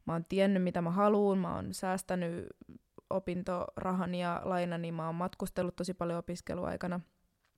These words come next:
Nyt mä oon töissä kansainvälistymispalveluissa. Et ei se nyt tietenkään aina ole näin suoraviivasta, mut sillä tavalla, että, et sit ne kokemukset myös,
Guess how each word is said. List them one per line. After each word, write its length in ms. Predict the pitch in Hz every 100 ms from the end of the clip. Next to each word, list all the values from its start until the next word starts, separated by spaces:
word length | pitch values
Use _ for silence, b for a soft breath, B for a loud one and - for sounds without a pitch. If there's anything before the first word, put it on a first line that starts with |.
| _ -
Nyt 120 | 220 196
mä 100 | 208
oon 100 | 240
töissä 260 | 202 185
kansainvälistymispalveluissa. 1300 | 170 180 196 196 196 202 - 208 202 202 202 - 220 - B B B
Et 120 | -
ei 100 | 220
se 40 |
nyt 60 | 233
tietenkään 280 | 240 214 196
aina 180 | 196 185
ole 60 |
näin 160 | 185 185
suoraviivasta, 720 | 202 180 165 156 147 - -
mut 180 | 185 190
sillä 180 | 190 180
tavalla, 280 | 180 180 185
että, 240 | - 190 B B B B B B - -
et 180 | 196 -
sit 220 | 208 202
ne 120 | 196
kokemukset 680 | 196 233 247 220 226 220 214
myös, 520 | 208 196 202 - -